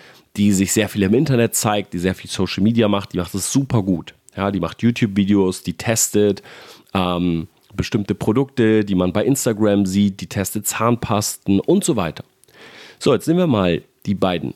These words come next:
Cases. Auf der einen Seite, stell dir vor, Zahnarztpraxis hat keine Website, kein Auftritt. Die Zahnärztin hat, ist nirgends. Nicht bei LinkedIn, nicht bei Facebook,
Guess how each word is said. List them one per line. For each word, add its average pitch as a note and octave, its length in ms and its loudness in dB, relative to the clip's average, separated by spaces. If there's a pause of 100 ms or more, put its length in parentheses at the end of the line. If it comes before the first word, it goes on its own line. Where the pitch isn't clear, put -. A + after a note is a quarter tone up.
Cases. - 560 -4 (500)
Auf - 140 -2
der - 120 0
einen G3 180 2
Seite, G#2 200 0
stell E3 180 2
dir F#3+ 80 4
vor, F#2+ 380 0 (1000)
Zahnarztpraxis B2+ 800 -2
hat - 140 -4
keine B2+ 260 2
Website, F#2+ 500 -2 (600)
kein B2+ 240 0
Auftritt. - 560 -4 (640)
Die G2 120 0
Zahnärztin A#2 1000 0
hat, G2 300 -4
ist - 180 -2
nirgends. G#2 460 0 (160)
Nicht G2 200 -6
bei F#2 100 0
LinkedIn, C#3 580 2
nicht G2 240 -4
bei F2 260 -2
Facebook, - 720 -2